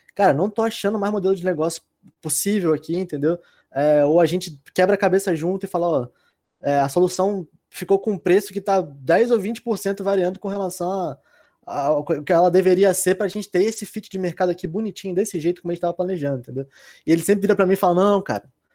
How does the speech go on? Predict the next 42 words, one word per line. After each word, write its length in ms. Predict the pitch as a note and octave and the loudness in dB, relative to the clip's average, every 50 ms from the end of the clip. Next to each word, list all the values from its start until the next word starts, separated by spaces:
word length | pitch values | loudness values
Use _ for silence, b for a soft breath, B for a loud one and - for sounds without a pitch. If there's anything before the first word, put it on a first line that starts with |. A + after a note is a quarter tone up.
| _ _ _ _ _ - | _ _ _ _ _ -2
olha 160 | D#3 F3+ F#3+ | 0 0 0
só." 280 | F#3+ - D3+ A#2+ A2+ - _ _ _ _ _ _ _ _ _ _ - | 2 0 0 0 -2 -4 _ _ _ _ _ _ _ _ _ _ -2
É, 240 | C3+ C#3+ C#3+ B2+ B2+ | 0 2 2 2 2
eu 20 | |
lembro 180 | C#3 C#3+ F3 F#3 | 0 0 0 2
da 80 | G3 F#3 | 2 0
história 220 | F3 - F3+ F#3+ | 2 2 0 2
do, 180 | F3 G3 G3+ F3+ | 4 2 2 4
do 100 | E3+ F3 | 4 4
relógio. 340 | F#3 G3 F3 D#3+ D#3 C#3+ C3+ | 4 4 4 4 4 2 0
Ele 60 | C3+ | -2
fala, 160 | D#3 F3 F#3 | -4 -2 -2
"Ó, 20 | D3 | -2
se 100 | - - | -4 -4
você 80 | A#3 | -2
levar 220 | A#3 B3 G#3+ G#3 G3+ | -2 0 0 0 -2
esse 120 | G3+ F#3+ | -2 -2
relógio 400 | F3 F#3+ F3 E3 D#3+ E3 D#3 D#3+ | 0 0 2 2 2 0 0 -2
aqui 400 | D#3+ - - C#3 C3+ B2 A#2 A#2 _ _ _ _ _ - | -4 -4 -12 -10 -10 -10 -10 -12 _ _ _ _ _ -14
em 80 | C3 | -4
tal, 180 | - E3 F3 F3 | 0 0 0 2
tal, 160 | F3 D#3+ D#3+ | 0 0 0
tal 160 | E3 E3 D3+ | 2 0 0
lugar, 400 | D3 C#3+ C3+ D3 F3 F#3 E3 D3 | 0 0 0 2 2 2 2 0
vão 140 | C#3 E3 E3 | -2 -4 -2
pagar 260 | E3+ F3 E3 F#3 G3+ | -2 -2 0 0 -4
tanto. 420 | G3 - F3+ F3 F3 D#3 C3+ - C3+ | -2 -4 -2 -2 -2 -4 -6 -6 -6
Mas 120 | - - | -6 -4
se 40 | - | -2
você 60 | C4 | -2
levar 180 | B3 G#3 G3 F#3+ | -2 -2 -2 -2
no 80 | G3+ | -2
lugar 220 | G#3+ G#3 G3 E3+ E3 | 0 0 0 0 0
certo, 300 | - G3 G#3 F#3 - E3+ | -2 -2 -2 -2 -2 -6
eles 100 | D3+ C#3 | -8 -8
vão 100 | G3 G#3 | -8 -4
pagar 320 | - A#3 G3 F#3 F#3+ G3+ | -4 -4 -2 0 -2 -2
dez 220 | F3 F#3 F#3 F3+ | 0 -2 -2 -2
x. 260 | F3+ - D3+ C#3 C3 - | -4 -6 -8 -8 -8 -8
Fica 220 | - F#3+ A3+ A3 | -10 -8 -8 -4
tranquilo", 460 | - A#3+ A3 - - F#3+ G#3 G3 D#3 | -4 -6 -6 -4 -4 -2 0 0 -2
entendeu? 280 | C3 - C3 B2+ D3+ | -2 -6 -8 -10 -10